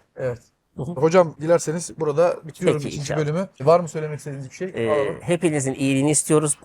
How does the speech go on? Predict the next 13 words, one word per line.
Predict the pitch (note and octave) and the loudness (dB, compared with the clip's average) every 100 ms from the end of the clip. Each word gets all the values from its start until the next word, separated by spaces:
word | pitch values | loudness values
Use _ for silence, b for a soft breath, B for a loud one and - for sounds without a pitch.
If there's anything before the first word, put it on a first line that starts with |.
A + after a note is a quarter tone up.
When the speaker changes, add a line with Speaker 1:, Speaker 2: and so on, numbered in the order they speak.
| _ | _
Speaker 2:
Bizi | E3 D#3+ | -6 -4
seven | C#3 C#3+ C3+ | 0 0 0
de | B2 | 0
sevmeyen | - C#3+ C#3 C#3 C3 | 0 0 2 0 0
de. | C3 C3+ | -2 -4
Çünkü | - D3+ C3 A2 - | -4 -6 -4 -6 -6
hepimiz | C#3 C#3+ B2+ | -8 -4 0
Adem'le | B2 B2 C3 | 4 4 2
Havva'dan | B2+ B2 B2 B2+ A2+ | 2 0 2 0 -2
bile | G#2+ | -4
kardeşiz. | - C3+ C#3 - D3 - _ - | 2 2 2 -2 -2 -4 _ -2
Bismillahirrahmanirrahim | - F#3 E3+ D#3 D#3 D3 B2+ D3+ D3+ C#3+ C#3 D3 D#3+ | 2 4 6 6 4 2 2 4 4 4 0 0 0
diyoruz. | D#3+ E3 E3+ - | 0 0 0 -4